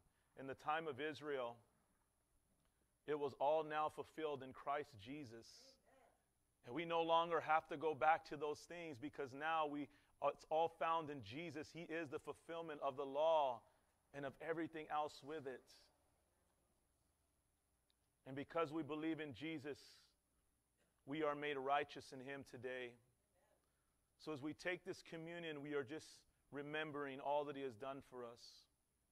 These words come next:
Father, we thank You this morning, Lord, for this bread. We thank You, Father God,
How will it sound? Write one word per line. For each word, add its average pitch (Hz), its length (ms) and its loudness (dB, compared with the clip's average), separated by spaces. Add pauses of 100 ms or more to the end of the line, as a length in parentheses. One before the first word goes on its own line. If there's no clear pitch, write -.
(1200)
Father, 160 360 8
we 151 200 0
thank 165 300 -2
You 160 80 -4
this 147 320 -6
morning, 156 340 -2
Lord, 147 300 2
for 147 140 -4
this 139 160 -4
bread. 139 400 -2 (1080)
We 135 120 -4
thank 180 340 2
You, 165 80 -2
Father 165 360 4
God, 156 280 6